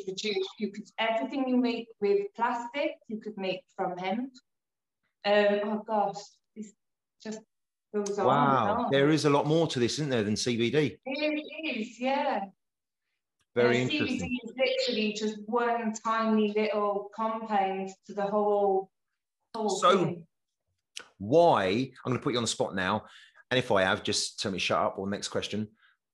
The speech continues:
Speaker 2: Why, why are we only allowed the C B D element of a, of a, of a cannabis plant?
Speaker 1: It's
Speaker 2: Do you
Speaker 1: not,
Speaker 2: think? Do you think? I
Speaker 1: it's
Speaker 2: mean,
Speaker 1: not that we're only allowed to have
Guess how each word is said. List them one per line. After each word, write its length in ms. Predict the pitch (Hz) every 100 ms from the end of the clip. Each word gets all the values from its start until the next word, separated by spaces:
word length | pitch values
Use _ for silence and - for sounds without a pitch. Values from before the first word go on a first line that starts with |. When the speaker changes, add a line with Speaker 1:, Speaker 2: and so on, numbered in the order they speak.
| _ _ _ _ _ _ _ -
Speaker 2:
Why, 380 | 123 180 208 202 165 151 -
why 300 | - 143 160
are 40 | 160
we 160 | 156
only 500 | 147 147 139 131 - _ _
allowed 760 | 120 127 131 104 90 95 104 - - _ _
the 80 | 107
C 220 | - 123
B 160 | 101 104
D 180 | 117
element 300 | 107 101 95
of 180 | 85 101
a, 40 | 104
of 360 | 98 - 98
a, 40 | 101
of 280 | 101 98
a 40 | 101
cannabis 360 | 113 104 101
plant? 300 | - 113 92 82 _ _ _ _ _ _ _ _ _ _ _ _ _ _ _ _ -
Speaker 1:
It's 100 | 110
Speaker 2:
Do 80 | 135
you 80 |
Speaker 1:
not, 200 | 143 214
Speaker 2:
think? 240 | 107 90 - _ _ -
Do 60 | 117
you 120 | 107
think? 260 | 127 98
I 40 | -
Speaker 1:
it's 80 | -
Speaker 2:
mean, 120 | 254
Speaker 1:
not 340 | 254 247 247
that 160 | 254 254
we're 240 | 262 254
only 240 | 262 247 240
allowed 400 | 240 240 240 233
to 100 | 240
have 380 | 240 240 226